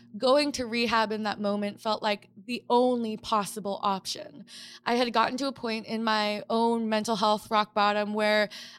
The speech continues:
I was waking up every day in panic attacks, and I was feeling like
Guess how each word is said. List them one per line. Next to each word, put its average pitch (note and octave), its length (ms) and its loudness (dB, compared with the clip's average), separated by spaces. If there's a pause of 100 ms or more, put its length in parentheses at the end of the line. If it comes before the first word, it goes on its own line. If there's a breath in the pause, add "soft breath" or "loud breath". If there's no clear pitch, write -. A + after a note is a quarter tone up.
(280 loud breath)
I A#3+ 100 6
was A#3 180 4
waking B3 340 -2
up B3 160 0
every A3 220 -4
day G#3 360 0
in G3+ 200 -6
panic G#3+ 420 0
attacks, - 600 -8
and G#3 420 0
I G#3+ 140 0
was G#3+ 260 -2
feeling A#3+ 400 0
like A3 320 2